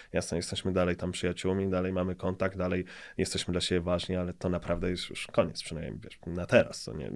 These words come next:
Kij tam wie, co przyniesie przyszłość, no ale p-, trzeba traktować takie rozstanie, że to jest koniec i kropka,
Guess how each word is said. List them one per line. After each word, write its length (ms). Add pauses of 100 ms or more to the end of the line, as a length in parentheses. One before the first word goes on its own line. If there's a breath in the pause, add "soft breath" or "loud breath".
(160)
Kij 160
tam 160
wie, 120
co 100
przyniesie 360
przyszłość, 380
no 100
ale 200
p-, 180 (360 loud breath)
trzeba 220
traktować 480
takie 180
rozstanie, 340
że 100
to 80
jest 120
koniec 300
i 60
kropka, 380